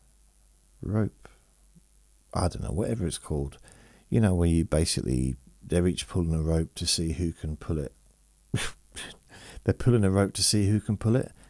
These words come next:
That's a really good explanation. Um,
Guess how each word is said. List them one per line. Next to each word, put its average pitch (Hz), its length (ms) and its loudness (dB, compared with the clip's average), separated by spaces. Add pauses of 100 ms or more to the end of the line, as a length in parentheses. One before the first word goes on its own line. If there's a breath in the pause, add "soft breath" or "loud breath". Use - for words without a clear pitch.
(120)
That's - 200 -6
a 95 40 0
really 101 440 -2
good 120 220 0
explanation. 98 840 0 (1400 loud breath)
Um, 82 480 0